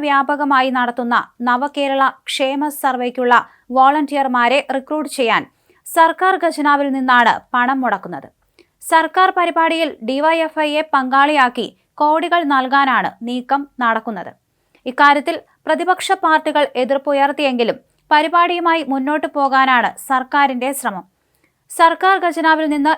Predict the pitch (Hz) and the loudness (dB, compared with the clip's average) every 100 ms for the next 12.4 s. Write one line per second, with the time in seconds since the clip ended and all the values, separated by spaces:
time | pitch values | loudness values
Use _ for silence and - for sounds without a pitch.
0 | 254 262 269 269 247 202 - _ 254 285 | -2 0 2 4 2 0 -4 _ -8 -6
1 | 320 320 294 285 277 262 254 - 240 254 | -4 -4 -2 -2 -2 0 0 2 -2 -2
2 | 262 254 - 262 - - 247 233 233 311 | -2 -4 -2 -2 -2 -4 -2 0 -2 -4
3 | - _ - 208 254 262 277 277 _ 285 | -8 _ -8 -2 -2 0 -2 -4 _ -4
4 | 262 285 320 311 285 247 254 269 269 262 | -2 0 -2 -2 0 0 -2 -2 -2 0
5 | 233 226 262 220 208 202 202 185 - _ | 0 0 -4 -6 -6 -6 -8 -12 -14 _
6 | _ _ _ _ 302 320 359 359 349 302 | _ _ _ _ 4 6 4 0 -4 -2
7 | 330 320 330 302 285 269 311 285 277 254 | 0 0 -2 0 0 0 0 0 2 2
8 | 240 254 262 277 277 262 240 269 302 _ | 2 0 2 -2 -4 -2 -2 -2 -4 _
9 | _ 269 277 285 339 330 320 - 294 269 | _ -6 -2 -2 -2 -2 -4 -4 -4 -2
10 | 262 262 262 247 226 233 - _ _ - | -2 -2 -2 -2 -2 -4 -6 _ _ -8
11 | 262 285 320 339 - 294 269 277 277 269 | -4 0 0 -2 -2 -2 -2 -4 -4 -4
12 | 254 240 233 | 0 2 4